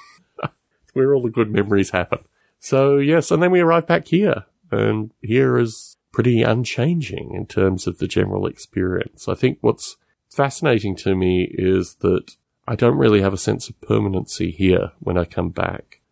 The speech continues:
but it does have a sense of consistency in some regard, which is really very curious. So yeah, the next year, two years, three years,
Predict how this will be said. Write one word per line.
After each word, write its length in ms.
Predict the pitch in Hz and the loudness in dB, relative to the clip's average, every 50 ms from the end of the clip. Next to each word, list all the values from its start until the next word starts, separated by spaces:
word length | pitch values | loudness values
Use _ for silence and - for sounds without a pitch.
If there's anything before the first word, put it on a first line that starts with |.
| _ _ _ | _ _ _
but 120 | - - | 2 2
it 100 | 104 90 | 2 4
does 220 | - 117 113 - | 4 4 4 4
have 120 | - 104 98 | 2 2 2
a 40 | 90 | 2
sense 300 | - - 98 - - - | 2 0 0 0 -2 -6
of 100 | 104 - | -10 -10
consistency 760 | - 95 - - 117 107 - - - 98 95 - - - 90 | -10 -10 -4 -2 -2 -2 -2 -4 -4 -4 -4 -6 -6 -4 -4
in 120 | 87 87 | -4 -4
some 220 | - - 90 90 92 | -4 -4 -4 -2 -4
regard, 340 | 90 - 92 92 90 - | -4 -2 -2 -2 -2 -2
which 160 | - 101 - - | -4 -8 -8 -8
is 160 | 92 - - | -8 -2 0
really 160 | 101 92 87 | 0 2 2
very 200 | 85 90 92 90 | 2 2 0 0
curious. 600 | - - - 98 95 92 - - 104 - - - _ _ _ _ | -2 -4 -4 -4 -2 -2 -4 -8 -12 -16 -20 -20 _ _ _ _
So 600 | - - - 120 113 117 120 120 127 127 127 123 - | -12 -4 -2 0 2 2 2 2 2 2 0 0 -2
yeah, 280 | - - 127 120 110 98 | 0 0 2 2 0 0
the 160 | 92 107 110 | 0 0 2
next 560 | 120 147 - - - - - - - - - _ _ _ _ 156 | 2 2 0 -2 -6 -12 -14 -14 -16 -18 -20 _ _ _ _ -8
year, 380 | - 117 127 143 151 156 151 | -2 0 2 2 2 2 0
two 240 | 143 - - 123 120 | -2 -2 -2 0 0
years, 340 | 135 135 143 147 147 - - | 0 0 0 -2 -2 -4 -8
three 300 | - - - 110 123 131 | -10 -6 -4 -2 -2 0
years, 440 | 135 139 139 139 143 139 - - | 0 0 0 0 0 -2 -4 -10